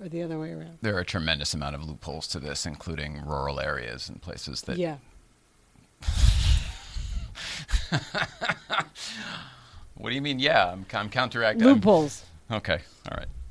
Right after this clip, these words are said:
Speaker 1: I'm in a mo-, today, man, my brain is a mess
Speaker 2: I think
Speaker 1: today.
Speaker 2: you're awesome, but I, I think you're not maybe saying the, all of the facts that you think you are.
Speaker 1: Okay. You're probably right. Sorry.
Speaker 2: Keeping the train moving, though, Missus Ryan. What shall we do next?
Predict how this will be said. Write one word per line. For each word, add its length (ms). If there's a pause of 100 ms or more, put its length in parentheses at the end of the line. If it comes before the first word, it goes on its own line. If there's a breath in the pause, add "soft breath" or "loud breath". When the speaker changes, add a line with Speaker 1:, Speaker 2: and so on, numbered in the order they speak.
(340)
Speaker 1:
I'm 180
in 100
a 40
mo-, 180 (400)
today, 480
man, 520
my 200
brain 360
is 180
a 80
mess 180
Speaker 2:
I 60
think 120 (100)
Speaker 1:
today. 60
Speaker 2:
you're 180
awesome, 460 (240)
but 120
I, 100 (120)
I 100
think 280
you're 100
not 200
maybe 180
saying 360
the, 120
all 260
of 120
the 100
facts 300
that 120
you 60
think 220
you 100
are. 160 (840)
Speaker 1:
Okay. 380 (1400 soft breath)
You're 260
probably 360
right. 260 (140)
Sorry. 360 (920 soft breath)
Speaker 2:
Keeping 280
the 60
train 260
moving, 280
though, 120
Missus 320
Ryan. 280
What 140
shall 180
we 100
do 140
next? 440